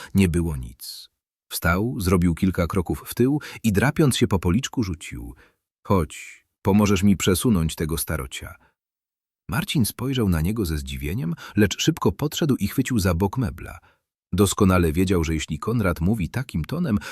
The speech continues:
dyskusja nie ma sensu. Trzeba wykonać polecenie. Regał był nadzwyczaj ciężki, a nierówna drewniana podłoga zwiększała tarcie.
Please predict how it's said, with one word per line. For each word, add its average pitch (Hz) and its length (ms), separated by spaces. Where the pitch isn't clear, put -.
dyskusja 92 480
nie 80 140
ma 73 140
sensu. - 500
Trzeba 170 340
wykonać 82 500
polecenie. - 640
Regał 175 320
był 127 180
nadzwyczaj 78 560
ciężki, - 600
a 95 100
nierówna 110 420
drewniana 98 460
podłoga 92 440
zwiększała 92 480
tarcie. - 480